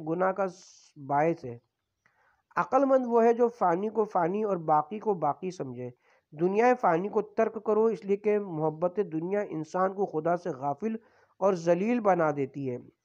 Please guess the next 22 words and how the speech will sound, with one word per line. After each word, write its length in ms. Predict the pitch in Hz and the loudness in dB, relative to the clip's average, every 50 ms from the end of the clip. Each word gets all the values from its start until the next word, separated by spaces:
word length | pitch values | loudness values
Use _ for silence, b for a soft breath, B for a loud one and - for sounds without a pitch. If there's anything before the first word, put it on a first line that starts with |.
| _ _ _ _ _ - | _ _ _ _ _ -2
ऐसी 280 | 180 196 202 214 269 240 | 0 0 0 0 -4 -4
दुनिया 320 | 226 240 233 233 247 247 | -4 -4 -4 0 0 0
के 120 | 240 247 240 | 0 -2 -4
लिए 180 | 226 240 240 | -4 -4 -4
क्या 760 | 233 _ _ _ _ _ _ _ _ _ - 220 220 226 233 233 | -4 _ _ _ _ _ _ _ _ _ -2 2 4 4 4 4
कहा 400 | 226 226 - - 202 175 185 196 | 2 -2 -4 -2 0 2 2 2
जाए 260 | 196 202 208 214 226 202 | 2 2 2 2 2 0
जिसकी 440 | 170 175 165 - - 214 214 - _ - | -6 -10 -10 -10 -10 -12 -12 -12 _ -8
इब्तिदा 440 | 165 156 156 - 175 160 175 196 202 | -8 -8 -6 -8 -8 -4 -2 -2 -2
मुशक्क़त 560 | 202 180 160 - - 175 170 - 220 214 208 | 0 -4 -6 -4 -4 -6 -4 -2 -2 -2 0
और 160 | 202 196 175 139 | 0 -2 -2 -2
गना 220 | 147 147 156 165 | -4 -2 -2 -2
है 180 | 160 135 120 127 b b b b b b b b b | -2 -2 -4 -10 b b b b b b b b b
और 140 | - 190 208 | 0 2 2
अंजाम 520 | - - 180 185 185 170 202 196 214 233 240 | 2 2 -2 -2 0 0 2 4 4 4 4
मोहताज 500 | 220 196 180 170 170 - 175 175 190 202 208 202 | 2 2 0 0 2 2 2 2 2 2 0 0
महजून 540 | 180 156 147 131 131 135 156 175 185 175 151 | 0 -4 -4 -4 -6 -4 -2 0 0 2 0
है। 160 | 127 120 120 _ _ _ _ _ _ _ _ _ _ _ _ - | 0 -2 -6 _ _ _ _ _ _ _ _ _ _ _ _ -10
जो 240 | 160 170 247 277 285 - - - _ - | -2 2 4 4 4 2 -2 -18 _ -2
कोशिश 400 | 240 240 220 - - 277 262 233 | 2 2 2 2 2 -4 -4 0
करता 320 | - 226 220 226 - 240 | 0 0 0 2 2 2
है 240 | 247 247 247 247 226 | 4 4 2 0 -2